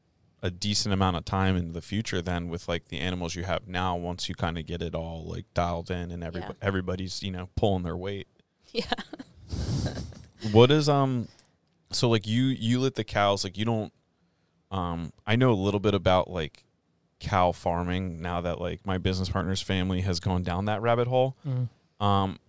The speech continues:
Speaker 1: do you feed the cows strictly from what they graze out in the grass, or do you feed them, like, any sort of, like, grain with, like, additives, like molasses or anything like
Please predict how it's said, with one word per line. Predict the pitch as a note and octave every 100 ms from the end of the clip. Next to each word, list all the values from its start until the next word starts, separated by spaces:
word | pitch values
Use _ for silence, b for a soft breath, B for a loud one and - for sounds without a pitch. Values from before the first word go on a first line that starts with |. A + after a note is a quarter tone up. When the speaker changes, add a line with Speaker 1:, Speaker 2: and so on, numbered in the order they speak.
| G#3
Speaker 1:
do | G2+
you | A2 C3+
feed | - - A2 A2+ A2+ A2+ G#2 - _ _
the | -
cows | G2 G2 F#2 -
strictly | - - G2+ - G2
from | F2+ G2 F#2+
what | F2+
they | F#2
graze | E2 - F#2+ F#2+ E2
out | F#2+ F#2+
in | - F#2
the | D#2+
grass, | - F#2+ A2 C#3+ - -
or | G2
do | F2+
you | F#2+ F#2+
feed | - G2
them, | F2 F2+
like, | E2+
any | D#2 F2
sort | - F2
of, | E2
like, | E2 C#2+
grain | - F#2+ F#2+ F#2 F#2+ F#2 F2
with, | F2 -
like, | D#2+ - -
additives, | G#2 A2 A2 A2 G#2+ -
like | -
molasses | F2+ E2+ F#2+ F#2+ - E2+ E2 E2+
or |
anything | E2+ E2 D#2+ D#2
like | D2+